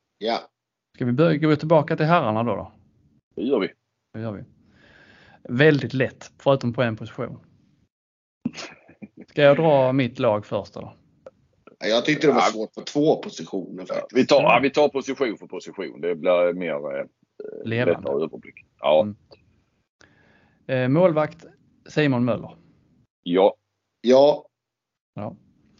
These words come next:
Speaker 2: Vänster sex, Emil Fränd Öfors.
Speaker 1: Ja.
Speaker 3: Ja.
Speaker 2: Mitt sex, kanske då att det är lite lurigt här då. Är det det du menar, Stocken?
Speaker 1: Nej, jag har på höger nio.
Speaker 2: Ja, men ja.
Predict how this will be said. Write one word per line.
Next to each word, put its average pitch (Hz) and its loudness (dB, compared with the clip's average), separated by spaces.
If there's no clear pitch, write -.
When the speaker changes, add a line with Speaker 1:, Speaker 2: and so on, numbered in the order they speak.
Speaker 2:
Vänster 160 0
sex, - -6
Emil 123 -2
Fränd 110 -4
Öfors. 117 -8
Speaker 1:
Ja. 107 -2
Speaker 3:
Ja. 85 0
Speaker 2:
Mitt 165 0
sex, - 0
kanske 208 -2
då 147 2
att 143 2
det 147 -4
är 143 -2
lite 139 -4
lurigt 135 0
här 117 -2
då. 104 -4
Är 113 0
det 127 -4
det 139 2
du 135 2
menar, 143 0
Stocken? - -16
Speaker 1:
Nej, 123 0
jag 131 6
har 131 6
på 127 0
höger 117 2
nio. 110 -2
Speaker 2:
Ja, 123 0
men 139 -4
ja. 127 -4